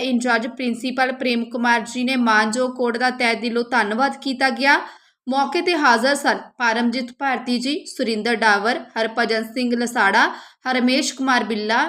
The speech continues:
ਗੁਰਿੰਦਰ ਸਿੰਘ ਬੱਛੋਵਾਲ, ਸੰਜੀਵ ਕੁਮਾਰ ਗੁਰੇਆ, ਮੇਸ਼ੀ ਗੁਰੇਆ, ਦੀਪਾ ਬਕਾਪੁਰ ਗਿੱਲ, ਬਲਰਾਜ ਸਿੰਘ, ਦੀਪਾ, ਸ਼ੰਕਰ ਸੰਧੂ, ਜਗਤ ਰਾਮ ਪੱਟੀ ਦੇ ਨਾਲ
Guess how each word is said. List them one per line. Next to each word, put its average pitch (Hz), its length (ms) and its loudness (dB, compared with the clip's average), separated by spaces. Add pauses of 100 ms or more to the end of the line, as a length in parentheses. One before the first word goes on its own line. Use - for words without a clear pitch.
(300)
ਗੁਰਿੰਦਰ 254 420 0
ਸਿੰਘ 277 320 -2
ਬੱਛੋਵਾਲ, 233 580 0 (240)
ਸੰਜੀਵ 262 640 0
ਕੁਮਾਰ 262 280 2
ਗੁਰੇਆ, 226 460 2
ਮੇਸ਼ੀ 262 460 0
ਗੁਰੇਆ, 233 480 2 (340)
ਦੀਪਾ 262 380 0
ਬਕਾਪੁਰ 254 680 0 (2000)
ਗਿੱਲ, 277 400 2 (360)
ਬਲਰਾਜ 240 520 4 (160)
ਸਿੰਘ, 311 260 0 (220)
ਦੀਪਾ, 240 440 2 (260)
ਸ਼ੰਕਰ 262 480 0
ਸੰਧੂ, 226 400 -2 (240)
ਜਗਤ 240 380 0
ਰਾਮ 262 200 2
ਪੱਟੀ 262 400 -2
ਦੇ 269 160 0
ਨਾਲ 240 340 4